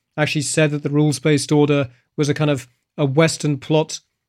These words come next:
Explicitly, he said that it was an attempt to impose the, the house rules of a few countries. And this is the Chinese line. But there was always an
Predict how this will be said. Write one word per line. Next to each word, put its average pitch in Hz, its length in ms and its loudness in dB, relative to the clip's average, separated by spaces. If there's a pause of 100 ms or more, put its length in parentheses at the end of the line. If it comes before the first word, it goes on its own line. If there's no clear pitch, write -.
Explicitly, 165 600 0
he 151 100 0
said 147 180 0
that 151 80 -2
it 156 60 -2
was 143 180 -4
an 147 60 -2
attempt 160 360 -2
to 160 60 -2
impose 147 460 0
the, 156 120 0
the 151 140 -8
house 180 460 0
rules 180 280 2
of 143 60 -4
a 147 80 -2
few 170 300 -2
countries. 135 600 -6 (360)
And 170 120 0
this 247 160 2
is 247 60 -8
the 202 80 -6
Chinese 156 400 0
line. 143 300 -2 (440)
But 180 220 0
there 185 100 4
was 190 140 2
always 302 240 2
an 208 100 -6